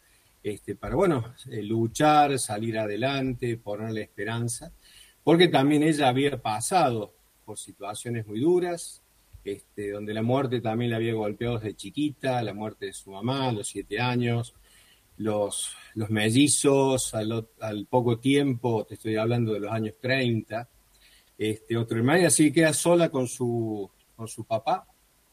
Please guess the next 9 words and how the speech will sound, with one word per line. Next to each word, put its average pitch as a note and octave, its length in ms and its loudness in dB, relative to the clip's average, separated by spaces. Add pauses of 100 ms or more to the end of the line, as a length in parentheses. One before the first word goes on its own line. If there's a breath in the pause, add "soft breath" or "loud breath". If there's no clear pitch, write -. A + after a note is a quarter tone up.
(480)
De A2+ 100 -6
algún A#2 220 -2
modo C3 300 2
es A#2 120 -4
su - 140 -10
madrina B2 600 -4
y B2 60 -4
su - 180 -12
padrino, B2 640 -4